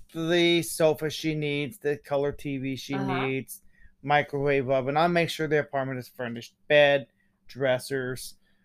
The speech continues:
Speaker 2: Uh-huh.
Speaker 1: um, uh, cleaning supplies,
Speaker 2: Yes.
Speaker 1: shampoos. Get her started. Get a few
Speaker 2: Mm-hmm.
Speaker 1: groceries put in the refrigerator. Uh, I'd, I'd make sure she's got a good head start.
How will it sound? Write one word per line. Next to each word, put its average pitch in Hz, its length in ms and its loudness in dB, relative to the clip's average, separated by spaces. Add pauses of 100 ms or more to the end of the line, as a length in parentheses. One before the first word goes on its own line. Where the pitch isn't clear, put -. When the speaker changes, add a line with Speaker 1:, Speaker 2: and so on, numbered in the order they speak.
(340)
Speaker 2:
Uh-huh. 131 460 -4
Speaker 1:
um, 131 560 -6 (1700)
uh, 180 240 -6
cleaning 175 400 4
supplies, 151 800 2
Speaker 2:
Yes. - 300 -4
Speaker 1:
shampoos. 147 880 2 (680)
Get 226 180 12
her 202 80 12
started. 156 480 6
Get 175 140 4
a 170 80 2
few 175 240 -2
Speaker 2:
Mm-hmm. 123 80 -8
Speaker 1:
groceries 151 480 2
put 147 180 -2
in 135 60 -10
the 143 80 -2
refrigerator. 135 800 -2 (640)
Uh, 143 320 0
I'd, 180 260 4
I'd 202 180 6
make 202 280 6
sure 175 400 4
she's 143 240 -6
got 156 160 4
a 151 60 0
good 147 220 0
head 135 220 -2
start. - 360 -6